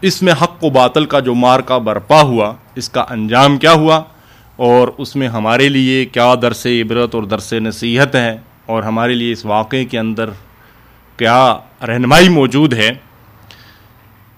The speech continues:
یہ گزارشات آپ کے سامنے قرآن و سنت کی روشنی میں پیش کرنے کی کوشش کروں گا۔ فرعون کا مختصر تعارف یہ ہے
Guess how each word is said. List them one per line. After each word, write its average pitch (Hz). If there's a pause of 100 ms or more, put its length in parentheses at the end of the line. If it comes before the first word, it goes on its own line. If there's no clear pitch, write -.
(460)
یہ 156
گزارشات 131
آپ 117
کے 127
سامنے 117 (140)
قرآن 120
و 123
سنت 131
کی 120
روشنی 110
میں 104 (360)
پیش 110
کرنے 113
کی 110
کوشش 107
کروں 135
گا۔ 95 (1000)
فرعون 160
کا 175
مختصر 165 (840)
تعارف 123
یہ 143
ہے 117